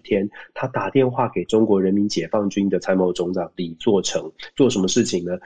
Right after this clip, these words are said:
他打过去说，现在南海的这些军事的调动，因为当时如果大家回去看新闻，当时其实在选前在南海是有很多紧锣密鼓的演习，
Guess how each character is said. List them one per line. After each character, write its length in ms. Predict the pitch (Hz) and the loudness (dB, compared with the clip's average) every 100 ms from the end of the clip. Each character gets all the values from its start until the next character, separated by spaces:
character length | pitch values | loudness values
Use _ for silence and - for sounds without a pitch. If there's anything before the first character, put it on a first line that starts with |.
| - - - | -16 -18 -6
他 180 | 156 | -4
打 180 | 160 95 | -2 -2
过 160 | 92 117 | 2 2
去 240 | - 113 | 2 0
说， 320 | 98 113 110 110 - | 2 4 4 2 -6
现 300 | - 202 160 | 0 4 4
在 200 | 143 131 | 4 2
南 260 | 101 92 117 | 0 -2 -4
海 220 | 117 85 | -4 -6
的 140 | 92 | -6
这 180 | 90 117 | 0 0
些 180 | 104 107 | 2 0
军 200 | 104 110 | 0 0
事 140 | - | 0
的 80 | 101 | -2
调 220 | 92 104 | 0 0
动， 160 | 92 92 | 0 0
因 180 | - 165 | 4 6
为 100 | 170 | 6
当 260 | 131 135 139 | 4 4 4
时 220 | 139 92 | 2 -2
如 120 | 92 | 2
果 100 | 131 | 2
大 120 | 120 123 | 2 0
家 80 | 131 | 0
回 140 | 95 | 0
去 120 | 92 | -2
看 220 | 104 110 101 | -2 -2 0
新 160 | 110 | -2
闻， 140 | 101 90 | -2 -4
当 260 | 135 139 | 0 0
时 200 | 147 - | 0 -4
其 320 | 95 - - 127 | -6 -4 0 0
实 280 | - 101 - - | 0 -4 -4 -4
在 140 | 131 | 0
选 280 | 120 - 87 | 0 0 -2
前 260 | 87 92 90 | -2 -4 -2
在 160 | 120 104 | 0 0
南 200 | 98 107 | 0 -2
海 180 | 95 - | -4 -4
是 160 | - | 0
有 80 | 107 | 0
很 200 | 98 87 | 0 -4
多 180 | 85 107 | 0 0
紧 180 | 110 87 | 0 -4
锣 160 | 87 | -2
密 140 | 95 113 | 0 0
鼓 120 | - | -2
的 100 | 87 | -6
演 180 | 85 - | -6 -8
习， 320 | - - 165 | -10 -10 -14